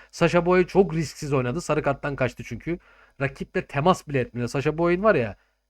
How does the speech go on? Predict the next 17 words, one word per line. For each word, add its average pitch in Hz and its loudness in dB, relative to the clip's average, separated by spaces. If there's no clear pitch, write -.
en 175 2
az 180 2
temas 143 0
ettiği, 139 -4
en 143 -2
az 147 -2
ikili 147 -8
mücadeleye 139 0
girdiği 139 -2
maçlardan 135 -2
birisidir 123 -6
muhtemelen. 110 -6
Toplu 127 -6
topsuz 117 -6
fark 120 -2
etmez 117 -6
abi. 104 -10